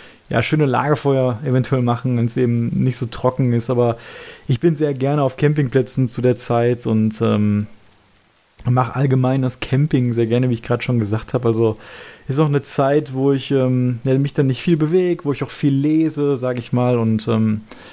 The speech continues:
im Gegensatz zum Frühling und Herbst, äh, würde ich schon sagen, dass es dann wirklich die Haupt-Camping-Saison für mich ist und Frühling und Herbst wären dann die Haupt-Trekking-Saison und Winter ist dann einfach etwas, wo man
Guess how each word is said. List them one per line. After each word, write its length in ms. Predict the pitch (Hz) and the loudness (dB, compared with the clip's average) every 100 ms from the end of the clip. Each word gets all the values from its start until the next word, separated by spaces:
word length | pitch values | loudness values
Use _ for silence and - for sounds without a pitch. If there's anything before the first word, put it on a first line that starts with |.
| - - - _ _ _ _ _ _ _ _ _ _ | -20 -20 -20 _ _ _ _ _ _ _ _ _ _
im 140 | - 131 | -4 0
Gegensatz 360 | 139 127 123 | 2 2 -2
zum 120 | - 123 | -2 -4
Frühling 500 | - 143 160 151 135 | -4 0 2 2 0
und 140 | 117 | -2
Herbst, 560 | 104 123 127 - - 120 | 0 0 0 -2 -4 0
äh, 380 | 117 117 113 104 - _ _ _ _ _ _ _ _ _ _ _ _ | 2 2 0 -4 -12 _ _ _ _ _ _ _ _ _ _ _ _
würde 200 | 107 117 | -2 0
ich 60 | 120 | 0
schon 180 | 123 107 | 0 2
sagen, 340 | 110 110 113 | 2 2 0
dass 180 | 101 - | -4 -8
es 100 | - | -2
dann 180 | 110 107 | 0 0
wirklich 240 | 104 104 | -2 -4
die 140 | 110 | -4
Haupt-Camping-Saison 1160 | 85 120 117 - - 123 131 120 113 113 117 110 | 0 0 0 -2 0 2 0 0 0 0 0 0
für 140 | - | 0
mich 160 | 123 120 | 0 2
ist 240 | 180 185 | 0 0
und 100 | 135 | -6
Frühling 400 | 120 - 147 143 | -6 -2 0 0
und 140 | 123 113 | -2 0
Herbst 480 | 123 120 - - 120 | 0 0 -4 -4 0
wären 120 | 117 | 2
dann 160 | 117 | 2
die 140 | 113 101 | 0 0
Haupt-Trekking-Saison 1400 | 113 123 117 - - - - 135 151 131 123 113 120 123 | 2 0 0 -12 -12 -2 0 2 2 0 -2 0 0 2
und 200 | 120 107 | 0 0
Winter 260 | 117 135 131 | -2 2 0
ist 120 | 117 | 0
dann 80 | 117 | -2
einfach 280 | 113 110 113 | 0 0 0
etwas, 300 | - 117 104 | 0 -2 0
wo 40 | |
man 320 | 117 113 110 | 0 2 0